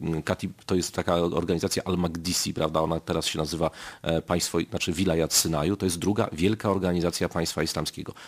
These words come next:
Trzecia to jest Abu Sayyaf. Czwarta, jednak spore terytoria Afganistanu. Piąte, spore terytoria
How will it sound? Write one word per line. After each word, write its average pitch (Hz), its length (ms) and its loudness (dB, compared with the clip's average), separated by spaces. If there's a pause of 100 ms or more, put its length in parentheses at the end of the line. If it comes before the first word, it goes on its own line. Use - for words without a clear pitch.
(140)
Trzecia 110 420 2
to - 140 -2
jest - 200 0
Abu 87 160 0
Sayyaf. 90 380 2 (100)
Czwarta, 95 500 0 (240)
jednak 110 420 2
spore 98 360 0
terytoria 90 680 2 (240)
Afganistanu. 90 840 2
Piąte, 87 440 2
spore 98 440 0
terytoria 90 560 -2